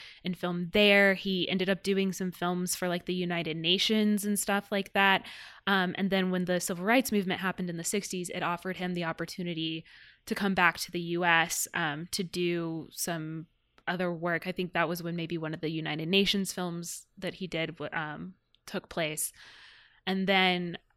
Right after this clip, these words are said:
this was kind of like a labor of love and this cool experimental idea that he had right around the time where he became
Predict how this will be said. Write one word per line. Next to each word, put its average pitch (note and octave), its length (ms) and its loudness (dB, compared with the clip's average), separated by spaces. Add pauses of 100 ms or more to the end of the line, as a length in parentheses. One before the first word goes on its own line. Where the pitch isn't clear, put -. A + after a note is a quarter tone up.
this F#3 600 4
was G3 180 0
kind F#3 280 2
of F3 120 -2
like E3+ 460 2
a F#3 120 0
labor F3 500 0
of E3+ 220 -2
love E3+ 580 2
and E3+ 180 -2
this E3+ 220 -4
cool F3 480 0
experimental E3+ 960 -2
idea E3+ 500 0
that E3+ 140 -2
he F3+ 180 -4
had D#3+ 380 2
right F3+ 160 6
around F#3 220 2
the F3 80 0
time F3+ 320 -2
where E3+ 100 -4
he F3 180 -6
became E3 640 -4